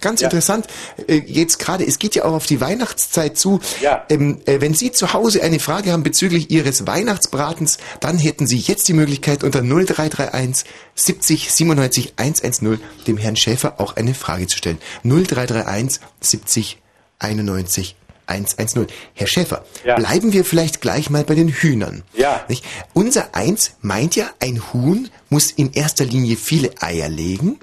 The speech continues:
Speaker 1: Man
Speaker 2: Ja.
Speaker 1: sagt ja, und sonntags auch mal zwei.
Speaker 2: Ja.
Speaker 1: <laughs>
Speaker 2: Frei nach Wilhelm Busch.
Speaker 1: Ja.
Speaker 2: Ja.
Speaker 1: Äh, und, ähm, und gut schmecken, nicht?
Speaker 2: Ja.
Speaker 1: So, aber was, was gibt es denn da noch für Kriterien?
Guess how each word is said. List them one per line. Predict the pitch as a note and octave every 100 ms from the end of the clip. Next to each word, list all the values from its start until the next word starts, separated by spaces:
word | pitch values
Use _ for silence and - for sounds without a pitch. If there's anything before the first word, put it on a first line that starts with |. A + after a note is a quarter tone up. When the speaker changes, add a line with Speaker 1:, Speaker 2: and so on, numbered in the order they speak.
| -
Speaker 1:
Man | A2+
Speaker 2:
Ja. |
Speaker 1:
sagt | G#2+ A2 B2+
ja, | - -
und | - A2+
sonntags | - C#3+ D#3 B2+ -
auch | B2 A#2+ -
mal | A2 -
zwei. | - - D#2 F#2 -
Speaker 2:
Ja. | A2 G#2+ A2+ D3+ - C3+ - -
Speaker 1:
<laughs> | A3 G3 E3+ -
Speaker 2:
Frei | B2 D3 D#3
nach | C#3+ B2
Wilhelm | D3 D3 C3
Busch. | D3+ G3+ A#3 - -
Speaker 1:
Ja. | B2+ - - - G#2
Speaker 2:
Ja. | G#2+ C#3+
Speaker 1:
Äh, | E3+ - - - -
und, | F#3+ C#4+ - - -
ähm, | D#3 E3 D#3+ -
und | D#3 G3 -
gut | - G#3+
schmecken, | - A3+ C4 A#2+ -
nicht? | - F#2+ - -
Speaker 2:
Ja. | G#2 G#2 G#2+ E3 E3+ -
Speaker 1:
So, | E3
aber | D#3 F3
was, | A3 A3+ - -
was | G#3+ B3+ -
gibt | A#3+ -
es | G#3
denn | - G3
da | F3+
noch | F3 F#3
für | - F3+
Kriterien? | - F#3 - D#3 G#2+ - C#2 D2